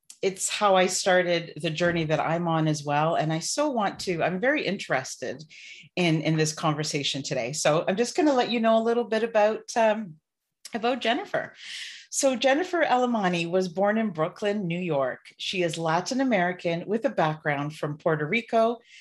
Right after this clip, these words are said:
Mexico, and Cuba. She was the first to graduate from college in her family with an associate degree in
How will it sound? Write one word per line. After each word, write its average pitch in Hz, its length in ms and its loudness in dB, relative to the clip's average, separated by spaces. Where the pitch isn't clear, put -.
Mexico, 180 800 -2
and 170 160 -4
Cuba. - 420 -10
She - 180 0
was 226 200 2
the 226 80 -2
first 294 420 2
to 349 80 0
graduate 208 600 2
from 175 220 -8
college 226 580 0
in 262 100 0
her 311 160 2
family 185 580 0
with 185 220 0
an 185 60 0
associate 220 640 -2
degree 151 560 -2
in 156 160 0